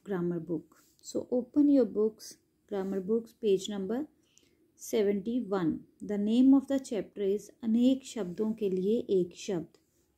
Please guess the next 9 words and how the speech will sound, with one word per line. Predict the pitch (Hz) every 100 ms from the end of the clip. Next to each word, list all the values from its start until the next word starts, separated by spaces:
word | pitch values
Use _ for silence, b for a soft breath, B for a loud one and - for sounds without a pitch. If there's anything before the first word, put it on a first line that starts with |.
| b b b b _
So |
let's | 233 226 - -
start. | 233 202 254 294 - _ _ _ -
Listen | 226 269 254
carefully | 240 220 220 233 240
बेटा। | 233 262 302 - _ _ _ _ _ _ _ _ _ _ _ _ _ _ _ _ _ _ _ _ _ _ _ _ _ _ _ _ _
ये | 240 247 262
देखिए | 233 208 - 247
chitra, | 247 247 - 262 294